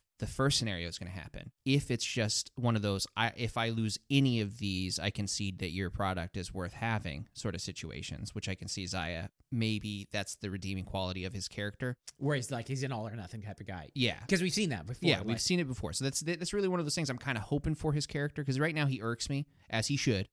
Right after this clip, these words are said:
Speaker 1: I feel like that's one hundred percent the idea.
Speaker 2: Yeah, like, even in the,
Speaker 1: <laughs>
Speaker 2: even in the, uh, uh, the Flower one, he demanded a retrial even though he won.
Speaker 1: Right. See, but I felt
Speaker 2: Because he wanted it to be, like,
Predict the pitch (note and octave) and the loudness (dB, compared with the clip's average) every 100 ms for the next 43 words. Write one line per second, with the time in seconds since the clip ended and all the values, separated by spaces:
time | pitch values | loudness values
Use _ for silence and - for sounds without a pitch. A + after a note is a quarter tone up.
0 | _ A#2 A#2+ G#2+ G#2 - B2+ B2 B2 A#2+ | _ -2 0 2 0 2 4 4 2 2
1 | A#2 - A#2+ A2+ G#2 F#2+ - E3+ C#3+ D3+ | 0 2 2 0 -2 -4 0 0 0 -2
2 | G#3+ G3+ D#3+ B2+ - - F#3+ F3+ E3 C#3 | -2 0 4 2 2 -4 0 2 2 2
3 | B2 C3 A#2 A2 F#2+ G#2 _ - A2 G2 | 0 -2 -2 -4 -4 -10 _ -8 -6 -8
4 | F#2+ _ - A#2 G#2 G2+ G2 F#2 - D3+ | -12 _ -6 -4 -4 -6 -8 -10 -6 0
5 | F3 E3 B2+ A#2+ A#2 A2 C#3 C#3 C3 C3+ | 4 4 2 0 -2 -2 -4 -2 0 0
6 | C3+ B2 A#2+ C#3+ - B2+ A2 A#2 B2+ B2+ | 0 0 0 0 0 0 0 -2 -4 -2
7 | A#2 A2 A#2 A#2+ D#3 A2 F2 G#2+ A#2 D2+ | -2 -2 -4 0 2 2 -2 -2 -2 -2
8 | - - C3+ A#2+ A#2+ D3 D#3+ C#3+ C#3 C3+ | -6 0 4 6 6 6 4 2 0 0
9 | C3+ B2 - G#2+ C3 B2+ A#2 | 0 -2 -4 -4 0 0 0